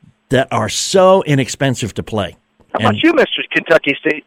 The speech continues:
Speaker 2: Chamber of Commerce guy?
Speaker 1: Yeah,
Speaker 2: All right.
Speaker 1: I just want, I just, you know, thrilled to death 'cause I have lived in places where you, you go to play golf and you're shelling out seventy-five, eighty-five, hundred bucks to play eighteen holes,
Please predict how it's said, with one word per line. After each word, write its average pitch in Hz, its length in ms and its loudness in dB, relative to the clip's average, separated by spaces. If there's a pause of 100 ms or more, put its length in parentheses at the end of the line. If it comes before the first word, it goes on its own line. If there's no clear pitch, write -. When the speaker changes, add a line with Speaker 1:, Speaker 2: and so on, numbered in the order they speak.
Speaker 2:
Chamber 143 320 2
of 131 80 2
Commerce 131 400 2
guy? 110 360 2
Speaker 1:
Yeah, 240 400 4
Speaker 2:
All 320 80 -2
right. 202 160 -4
Speaker 1:
I 226 200 0
just 330 180 -6
want, 262 180 -2
I 269 140 0
just, 285 300 -8
you 190 120 0
know, 196 100 2
thrilled 294 460 -4
to 131 100 0
death 185 440 2
'cause 139 180 -2
I 240 140 2
have 190 200 2
lived 208 300 0
in 160 100 4
places 135 580 -2
where 135 280 4 (420)
you, 165 260 0
you 175 140 -2
go 208 160 2
to 190 80 0
play 170 240 0
golf 175 420 2
and 143 220 0
you're 180 140 -2
shelling 165 420 0
out 151 240 0
seventy-five, 143 680 0
eighty-five, 131 500 0
hundred 131 320 0
bucks - 540 0 (280)
to 139 100 0
play 143 460 2
eighteen 135 320 0
holes, 147 400 0